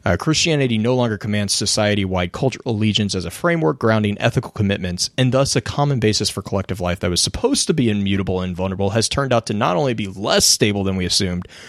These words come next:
but incomprehensible, mortal, and it's, in fact, already lost. And so that's where Nietzsche kinda was like, "Okay, no. Everything that you've held to be this immutable fact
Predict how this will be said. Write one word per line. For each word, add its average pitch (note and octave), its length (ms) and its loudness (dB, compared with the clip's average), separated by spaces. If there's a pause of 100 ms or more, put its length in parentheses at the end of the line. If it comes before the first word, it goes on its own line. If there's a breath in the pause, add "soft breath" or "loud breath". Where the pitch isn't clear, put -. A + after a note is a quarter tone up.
(140 loud breath)
but - 240 2
incomprehensible, C3+ 920 0
mortal, F2+ 580 -2 (160)
and A#2+ 160 0
it's, A#2 220 0
in C3 240 0
fact, C3 560 -2 (380)
already A2+ 300 4
lost. - 460 -8 (640 soft breath)
And B2 160 0
so A#2+ 400 2
that's B2 400 -2
where A2+ 320 2
Nietzsche G2+ 400 0
kinda G2 240 0
was F2+ 200 -2
like, E2+ 380 -6
"Okay, G2 360 -4 (240)
no. F#2+ 560 0 (240)
Everything F3 440 2
that C3+ 100 4
you've A#2+ 300 2
held B2+ 580 2 (200)
to - 120 0
be G2+ 320 2
this F#2+ 240 0
immutable A#2 640 2
fact G2+ 560 0